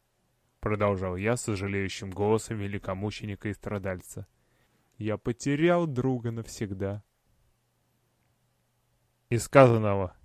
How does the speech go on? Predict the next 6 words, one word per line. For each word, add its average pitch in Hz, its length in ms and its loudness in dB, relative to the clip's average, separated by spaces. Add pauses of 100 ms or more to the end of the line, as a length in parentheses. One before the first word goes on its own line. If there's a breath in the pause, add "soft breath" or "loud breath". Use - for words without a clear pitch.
первое 101 400 2
было 92 220 -4
правдой, 151 580 2 (1160)
а 101 120 -4
второе — 113 440 4
полуправдой. 95 880 -4